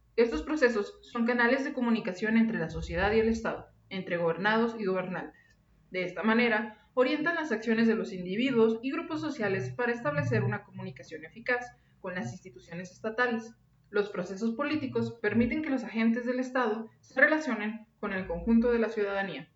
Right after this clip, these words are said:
En un Estado de Derecho, los procesos políticos están regulados por la ley,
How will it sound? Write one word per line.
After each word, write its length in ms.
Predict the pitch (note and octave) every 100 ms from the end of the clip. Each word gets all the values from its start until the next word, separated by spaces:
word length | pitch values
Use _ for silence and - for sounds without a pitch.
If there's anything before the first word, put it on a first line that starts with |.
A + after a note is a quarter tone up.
| -
En 140 | A3
un 100 | A#3
Estado 400 | C#4+ D4+ C#4+ C#4
de 60 | C#4
Derecho, 580 | C4+ C#4 C4+ A#3+ A3+ - - -
los 160 | C4 C4+
procesos 380 | C#4 A#3+ A#3+ B3+
políticos 600 | C#4 C#4 A#3 A3 G#3+ F#3+
están 220 | G3 F#3+
regulados 460 | G#3 G3 D#3 D#3+
por 160 | - G3+
la 80 | G#3+
ley, 260 | A#3+ C4